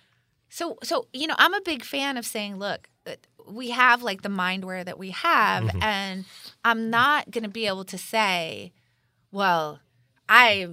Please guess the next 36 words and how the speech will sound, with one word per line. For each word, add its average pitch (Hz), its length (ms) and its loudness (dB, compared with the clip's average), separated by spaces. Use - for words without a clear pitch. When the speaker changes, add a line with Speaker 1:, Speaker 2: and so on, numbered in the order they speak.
Speaker 1:
don't 202 340 -6
do 247 240 -8
confirmation 190 720 -8
bias, 160 440 -6
and 214 100 -6
I'm 220 160 -4
completely 214 500 -6
open-minded, 190 760 -2
Speaker 2:
Mm-hmm. 185 40 -6
Speaker 1:
and 190 120 -4
I 226 120 4
have 226 220 -2
no 196 200 -6
tribe,' 190 680 -2
and 196 100 -4
I," 202 120 2
Speaker 2:
Mm-hmm. - 320 -14
Speaker 1:
because, 311 220 -4
I - 60 0
mean, 320 140 -4
these 339 220 -2
are 359 80 -6
things 294 300 -8
that 233 100 -6
are 214 100 -6
really 208 220 -6
built 180 260 -6
into 185 240 -8
us. 170 80 -10
So 214 100 -8
I 202 80 -4
think 202 220 -10
it's 254 140 -10
a 240 40 -8
matter 202 380 -4
of, 190 160 -12